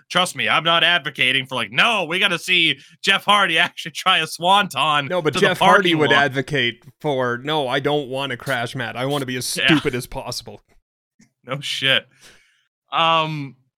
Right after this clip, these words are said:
Speaker 1: God, so that was, that was the opener. You had a Singapore cane match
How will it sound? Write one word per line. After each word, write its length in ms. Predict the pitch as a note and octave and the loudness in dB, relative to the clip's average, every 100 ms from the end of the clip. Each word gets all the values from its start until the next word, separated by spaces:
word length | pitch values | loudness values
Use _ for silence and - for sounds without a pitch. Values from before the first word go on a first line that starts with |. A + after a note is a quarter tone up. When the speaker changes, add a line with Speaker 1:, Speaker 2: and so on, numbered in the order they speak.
| _ _ _ _ | _ _ _ _
Speaker 1:
God, 480 | C#3+ D3+ D3 A2+ G2+ | -6 2 2 2 -2
so 500 | - C#3+ B2+ A#2+ B2 B2+ | -8 -4 -2 -4 -8 -4
that 200 | C#3+ G3 | 0 0
was, 100 | F#3+ | -2
that 260 | F3+ D3 E3 | -4 0 -2
was 100 | D#3+ | 0
the 120 | D#3+ | 0
opener. 420 | B2+ A#2+ A2+ C3 _ _ _ | 0 -2 -6 -8 _ _ _
You 200 | C3 D3+ | -10 -2
had 560 | E3 D#3+ D#3+ D#3 D3 - _ _ | 0 2 2 0 -4 -14 _ _
a 160 | D#3 E3 | 0 0
Singapore 840 | E3+ - C4 D#4+ D4+ - C4 C4+ B3+ | 0 -2 0 0 0 2 4 4 2
cane 540 | A3+ B3 A#3 G#3+ F#3 | 0 0 2 2 2
match 600 | C#3+ A#2 G#2 - - - | 2 2 2 -2 -6 -8